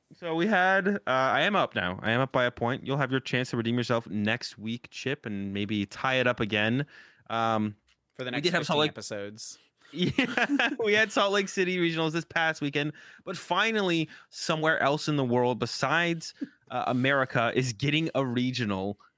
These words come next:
Speaker 1: Um, 'cause only, there's only been, what, one Latin American regional, and now this is the f-,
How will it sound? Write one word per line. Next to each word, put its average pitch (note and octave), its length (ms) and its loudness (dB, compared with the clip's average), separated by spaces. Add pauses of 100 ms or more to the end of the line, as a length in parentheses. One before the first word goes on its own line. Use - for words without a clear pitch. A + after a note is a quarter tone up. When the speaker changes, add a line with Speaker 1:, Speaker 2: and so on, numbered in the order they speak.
Speaker 1:
Um, G2+ 460 0
'cause - 160 -4
only, D#3+ 240 2
there's B2 180 0
only D3 120 0
been, A#2+ 160 0
what, A2 180 0
one G#2+ 240 -2
Latin A#2 180 2
American B2 340 0
regional, D3 440 -2 (100)
and G#2 160 -4
now G#2 320 0 (160)
this G#2+ 160 -12
is A2+ 60 -8
the A2 80 -2
f-, - 160 -14